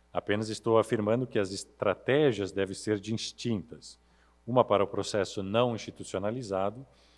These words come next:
e outra estratégia para as instituições. Na sequência do texto, me proponho a pensar uma possível estratégia para a arena democrática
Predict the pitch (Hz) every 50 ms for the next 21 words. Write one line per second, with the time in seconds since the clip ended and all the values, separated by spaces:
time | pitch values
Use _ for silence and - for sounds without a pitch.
0 | _ _ _ _ 117 113 113 104 107 127 147 156 143 - 139 147 160 165 - -
1 | _ - _ _ _ _ _ _ - - 90 90 - - 92 92 98 95 110 -
2 | - 98 95 98 95 92 90 - - 110 101 - - - 69 - - - _ _
3 | _ _ _ _ _ _ _ _ _ _ _ _ _ _ _ _ _ _ _ _
4 | - - - - - _ _ - 101 110 113 - - - - 147 131 - - 147
5 | 160 180 170 - - 113 98 104 101 - - 123 135 127 - - 104 98 92 -
6 | - 98 - 113 113 117 113 - 120 104 - - 107 107 107 110 107 101 - 107
7 | 95 - - 113 110 113 107 - - 104 95 90 - 98 98 104 104 104 104 -
8 | 101 95 95 98 87 80 95 107 107 107 98 104 104 104 95 - - 101 101 104
9 | 110 - - - 120 117